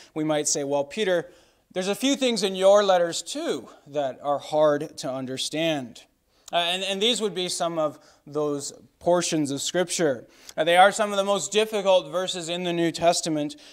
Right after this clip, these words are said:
to understand. Entire books have, have even been written about these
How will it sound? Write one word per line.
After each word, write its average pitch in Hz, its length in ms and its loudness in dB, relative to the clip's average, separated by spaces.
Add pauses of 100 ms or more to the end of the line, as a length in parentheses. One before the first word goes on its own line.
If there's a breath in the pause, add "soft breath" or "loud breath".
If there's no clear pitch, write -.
(120)
to 160 100 0
understand. 170 640 -2
Entire 170 560 -4
books 175 480 -2
have, 156 280 -4
have 147 220 -10
even 147 300 -8
been 143 220 -6
written 156 380 -6
about 139 520 -4
these 135 280 -8